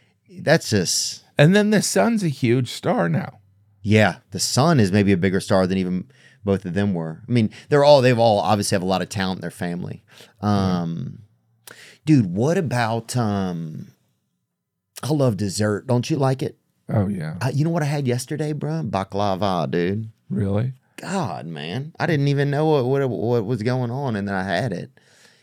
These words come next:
Speaker 1: And I was like, "Wow, they really did it good." You
Speaker 2: Yeah.
Speaker 1: had it?
Speaker 2: I, yeah, no, it's great. You know what I had yesterday? I was on a plane, and they, uh, no, it was before the plane. I had, have you ever had olive oil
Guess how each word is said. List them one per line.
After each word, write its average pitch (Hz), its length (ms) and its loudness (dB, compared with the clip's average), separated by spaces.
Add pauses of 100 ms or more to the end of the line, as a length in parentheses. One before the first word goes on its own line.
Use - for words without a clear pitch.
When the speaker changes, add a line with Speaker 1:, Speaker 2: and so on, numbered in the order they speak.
(140)
Speaker 1:
And - 100 -10
I 101 60 -2
was 90 100 -4
like, 78 200 -6
"Wow, 92 360 -4
they 98 140 -4
really 95 300 -6
did 90 200 -6
it 87 140 -8
good." 85 380 -8 (300)
You - 140 2
Speaker 2:
Yeah. - 20 4
Speaker 1:
had 131 180 4
it? - 160 -6 (300)
Speaker 2:
I, 135 320 -4
yeah, 135 280 2
no, 117 220 0
it's - 160 -4
great. - 260 -2
You 113 120 4
know 170 100 4
what 196 120 0
I 139 140 0
had 143 260 0
yesterday? 80 400 -8
I 80 60 -8
was 87 160 -10
on 82 140 -8
a 67 40 -12
plane, 76 460 -10 (760)
and 101 220 -2
they, - 240 -2 (200)
uh, 95 240 -4
no, 131 200 6
it 95 40 2
was 92 140 -4
before 101 400 -4
the 76 280 -8
plane. 65 400 -10 (840)
I 117 180 -2
had, 107 480 -4 (280)
have 113 160 -10
you 214 80 -2
ever 262 160 -10
had 170 200 -6 (320)
olive 156 840 -6 (500)
oil 147 440 -2